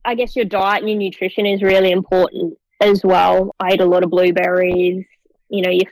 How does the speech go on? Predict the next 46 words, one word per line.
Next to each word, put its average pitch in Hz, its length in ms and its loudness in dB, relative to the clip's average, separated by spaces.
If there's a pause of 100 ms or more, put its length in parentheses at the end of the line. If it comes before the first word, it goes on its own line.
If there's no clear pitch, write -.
fish 196 180 0
and 208 120 0
all 208 200 0
that, 196 160 0
all 220 160 0
the 214 80 -12
stuff 220 160 -6
with 185 120 -8
antioxidants, 196 880 -6
brain 185 520 -4
foods. 190 520 -4 (120)
I 190 340 -4
incorporate 202 500 0
a 185 40 2
lot 180 140 0
of 185 80 0
that 180 140 -2
into 190 240 -4
my 180 200 -2
diet. 175 680 -2 (280)
I 185 120 -8 (100)
find 180 220 -2
that 165 160 -2
helps. - 480 -4 (120)
I 190 60 -2
mean, 180 420 2 (220)
not 185 240 0
just 185 180 -2
for 190 80 2
your 180 120 4
brain, 233 340 2
but, 208 140 -4 (100)
you 196 120 -14
know, 190 120 -12 (120)
physically 202 440 -8
as 190 160 -12
well, 190 400 -10 (260)
and 202 200 -14
how 180 80 -8
your 185 160 -6
normal 196 360 -6
functioning. 196 460 -10
So 208 140 -4
I 196 120 -2
need 190 240 -6
as 190 280 -10